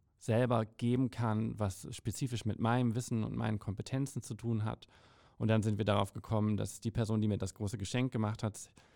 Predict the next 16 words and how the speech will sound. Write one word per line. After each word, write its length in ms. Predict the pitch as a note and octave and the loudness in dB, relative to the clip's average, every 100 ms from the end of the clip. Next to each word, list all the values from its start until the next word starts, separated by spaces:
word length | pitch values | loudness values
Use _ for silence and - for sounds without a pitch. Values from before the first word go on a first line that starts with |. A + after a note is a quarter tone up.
| _ - | _ -6
ähm, 640 | A2 G#2 G2 G2 G#2+ - - | 0 2 2 2 -2 -6 -14
daran 360 | - A#2 G#2 G2+ | -4 0 2 2
interessiert 400 | G#2+ G#2+ D#3+ - | 0 0 -2 0
ist, 100 | A#2 | -2
was 140 | A2 | -2
ich 140 | A2 | -6
zu 120 | - G#2 | -6 0
sagen 360 | A#2 C3+ B2+ | 2 4 2
habe 300 | B2 A2+ A2+ | 0 0 -2
und 240 | - G#2+ G#2 | -2 -2 -2
was 160 | G2+ | -4
ich 160 | G#2 G#2 | -4 2
weiß 340 | G#2 A2+ A2+ | 4 4 0
über 400 | - A2 G#2 A2 | -2 0 2 0
Transverbündetenschaft 1160 | - A2 G#2 G#2+ F#2+ A2+ A#2 A2 A2 G#2 - - | -2 -4 -2 -2 2 2 0 -2 -2 -2 -4 -6
und, 280 | G2+ F#2+ | -4 -4